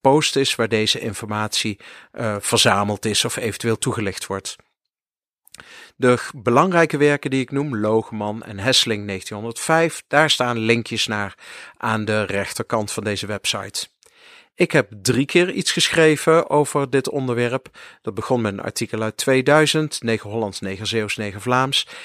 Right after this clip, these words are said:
En daar, eh, ga ik in op de taal en op de dialect, eh, eh, zeg maar, dialectonderzoek dat ik heb gedaan.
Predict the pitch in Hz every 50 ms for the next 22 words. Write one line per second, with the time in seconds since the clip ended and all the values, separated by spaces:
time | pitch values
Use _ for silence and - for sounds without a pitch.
0 | - - - - - 107 101 113 107 110 107 107 101 101 101 104 101 - - 107
1 | 104 107 - - 117 113 110 120 117 120 117 107 113 - - - 165 143 139 139
2 | 135 131 - - 120 117 117 - - - 117 113 101 113 123 123 120 113 123 131
3 | - - - - - 110 110 110 107 - - - - - - - - - 120 113
4 | 110 110 95 - - 117 110 110 104 104 120 120 113 120 113 - - 117 113 101
5 | - - 110 - - 107 95 101 - - 98 - - - 101 107 98 92 95 98
6 | 95